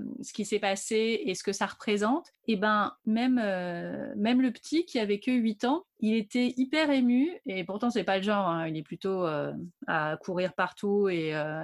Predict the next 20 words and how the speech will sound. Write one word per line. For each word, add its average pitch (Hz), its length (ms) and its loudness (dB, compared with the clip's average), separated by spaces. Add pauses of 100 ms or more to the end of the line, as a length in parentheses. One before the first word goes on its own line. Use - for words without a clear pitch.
(100)
et 160 400 -6
à 170 100 0
voir 175 260 0
la 170 120 2
vie 175 240 -4
en 165 100 -4
rose 185 320 0
de 160 340 -4
quoi 185 120 -4
qu'il 190 160 -2
arrive. 214 420 2 (160)
Il 233 100 2
y 240 40 4
a 233 60 2
eu 254 100 4
un 233 120 4
moment 285 600 4
où, 247 240 2
euh, 196 240 2
pff, - 220 -10